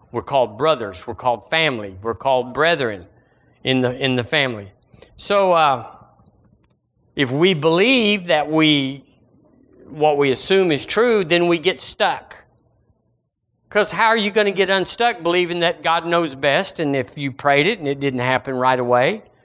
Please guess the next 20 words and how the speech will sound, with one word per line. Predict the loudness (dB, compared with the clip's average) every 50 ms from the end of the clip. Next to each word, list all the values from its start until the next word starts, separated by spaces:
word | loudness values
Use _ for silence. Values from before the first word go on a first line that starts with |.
| _ _ _ _ _ _ _
that | -8 -2 -2 -2 -2 0
God | 0 0 0 0 0 0
knows | 0 0 0 0 -4 -2
best | 0 2 2 2 2 -2 -4 -6
and | -6 -6
he'll | -2 -2 -2
be | -2 0 2 2 2
here | 2 2 2 2
when | 2 2 2 2
he | 2 0 -4 -4
wants | -2 0 2 2 0 -2 -8 -8
to? | -6 -4 -2 -2 0
It'll | 0 -2 -2
be | -2 -4 -4
best | 0 2 2 2 2 0 -2 -16 -20 -20 _ _ _ _ _ _ _ _ -10
to | -2
wait | 0 0 2 2
on | 2 0 0
his | -2 -4 -6 -6 -4
timing. | -2 0 0 0 0 -2 -6 -8 -10